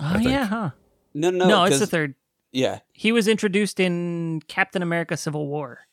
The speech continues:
Speaker 3: Right, but then they've given him, um, Homecoming, and then Far From Home, and the one coming out this December is called
Speaker 1: No
Speaker 3: No
Speaker 1: Way Home.
Speaker 3: No Way Home.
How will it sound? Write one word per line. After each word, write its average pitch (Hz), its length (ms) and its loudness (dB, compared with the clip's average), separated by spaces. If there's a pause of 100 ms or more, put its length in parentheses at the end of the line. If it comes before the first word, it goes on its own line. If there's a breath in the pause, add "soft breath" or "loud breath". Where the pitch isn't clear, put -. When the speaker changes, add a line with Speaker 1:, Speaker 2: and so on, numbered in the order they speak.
(240)
Speaker 3:
Right, 131 300 0
but 143 100 0
then 190 120 2
they've 180 180 0
given 160 220 2
him, 131 380 2
um, 107 480 -2 (400)
Homecoming, 147 680 0 (540)
and 127 180 2
then 127 240 2
Far 151 300 0
From 135 160 -4
Home, 113 280 0
and 120 180 -2
the 123 80 -4
one 139 200 0
coming 139 220 -2
out 131 180 -2
this 113 180 -10
December 127 680 -2 (360 soft breath)
is - 140 -8
called 120 280 0
Speaker 1:
No 143 260 2
Speaker 3:
No 190 80 0
Speaker 1:
Way 185 220 2
Home. 131 360 -6
Speaker 3:
No 170 140 2
Way 135 140 0
Home. 117 200 -6